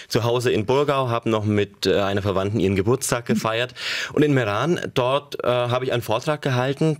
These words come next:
Das ging an die Vorstände der bayerischen Volks- und Raiffeisenbanken. Und da ging's eben genau um dieses Thema der jungen Generation. Wie ticken wir? Wie denken wir?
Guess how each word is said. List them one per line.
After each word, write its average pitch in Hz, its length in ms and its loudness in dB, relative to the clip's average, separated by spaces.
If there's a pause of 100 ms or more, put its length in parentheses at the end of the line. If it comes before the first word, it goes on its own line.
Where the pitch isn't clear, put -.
(100)
Das 120 320 -4 (140)
ging 120 480 2
an 110 400 -2
die 101 480 2
Vorstände 139 480 -2
der 117 160 -2 (340)
bayerischen 120 680 0
Volks- 131 300 -4
und 110 140 0
Raiffeisenbanken. 131 960 -2 (320)
Und 120 160 0
da 139 80 -2
ging's 170 220 0
eben 143 240 2
genau 120 260 -2
um 123 160 -2
dieses 120 280 -2
Thema 127 280 0
der 107 80 2
jungen 117 300 2
Generation. 107 680 0 (280)
Wie 123 100 0
ticken 170 400 0
wir? 147 300 2
Wie 113 80 0
denken 135 420 -2
wir? 127 240 0